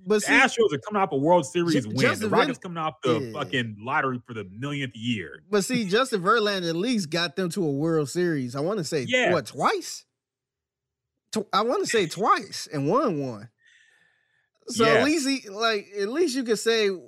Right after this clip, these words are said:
Speaker 1: he have won something. So let's bring him back.
Speaker 2: Yes. I don't get that comparison, man. That, that makes no sense, dog. <laughs> That, that, that, that is not an equal comparison.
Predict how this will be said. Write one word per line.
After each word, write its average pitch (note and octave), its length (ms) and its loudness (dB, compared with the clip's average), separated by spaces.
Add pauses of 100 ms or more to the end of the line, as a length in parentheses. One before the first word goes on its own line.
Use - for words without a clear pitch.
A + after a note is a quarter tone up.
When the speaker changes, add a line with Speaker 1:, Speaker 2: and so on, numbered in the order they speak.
Speaker 1:
he G3+ 320 -2
have A3 320 0
won E3 280 0
something. E3 500 -4
So F3 180 -4
let's E3+ 220 0
bring E3 260 -2
him F3+ 180 -2
back. F#3 400 -2 (360)
Speaker 2:
Yes. A#2+ 580 -2 (340)
I C3 100 0
don't E3+ 160 -2
get C#3 140 -4
that C3+ 200 0
comparison, A2 720 -6
man. F2+ 320 -14
That, A#2 220 -4
that B2 180 -2
makes B2+ 240 -4
no A2 220 -6
sense, F#2+ 400 -14
dog. F2 560 -10 (160)
<laughs> - 0 - (1700)
That, B2 180 0
that, B2 280 0
that, A#2+ 180 0
that B2+ 200 2
is A2 120 -4
not B2 260 0
an G#2 100 0
equal A2+ 320 -4
comparison. F#2+ 800 -8